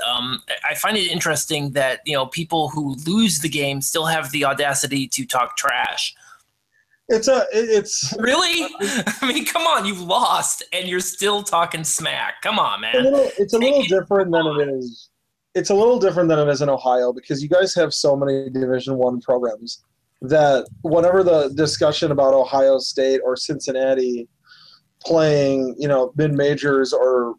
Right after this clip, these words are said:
Speaker 2: you know, I don't even know if you guys even talk about low majors. If you ever,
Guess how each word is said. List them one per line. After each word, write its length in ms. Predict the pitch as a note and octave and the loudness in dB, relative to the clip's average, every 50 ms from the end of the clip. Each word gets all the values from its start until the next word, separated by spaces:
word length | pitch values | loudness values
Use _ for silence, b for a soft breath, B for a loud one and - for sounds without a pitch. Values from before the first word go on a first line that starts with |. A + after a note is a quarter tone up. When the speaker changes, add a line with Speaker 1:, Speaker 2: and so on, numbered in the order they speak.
| _ _ _ _ | _ _ _ _
Speaker 2:
you 80 | - C3 | -4 -2
know, 80 | C3 | 0
I 100 | A#2 B2 | 4 4
don't 200 | C#3 C3+ C3 C3+ | 4 4 2 0
even 220 | C3 B2+ B2+ B2 B2 | 0 0 0 2 4
know 200 | C3 C3+ C3+ B2 | 4 4 4 4
if 140 | B2+ - B2 | 2 0 0
you 80 | B2+ | 0
guys 160 | B2 A#2+ A#2 | 0 0 -2
even 180 | A#2+ A2+ A#2 A#2 | -6 -8 -8 -10
talk 320 | - - C#3+ C#3 C#3 C3+ | -4 -2 0 0 2 2
about 220 | C#3+ B2 A#2+ A#2 A#2 | 2 2 2 2 2
low 160 | A#2 A#2 A#2 | 2 0 0
majors. 480 | A#2+ B2 A#2+ A#2 A#2+ A#2+ A#2+ B2 A#2+ B2 | 0 -2 -4 -2 -2 -2 -2 0 -2 -2
If 80 | A#2 | -2
you 120 | C3 C3 C#3 | 0 0 2
ever, 220 | D3 C#3+ C3+ - | 2 0 0 -2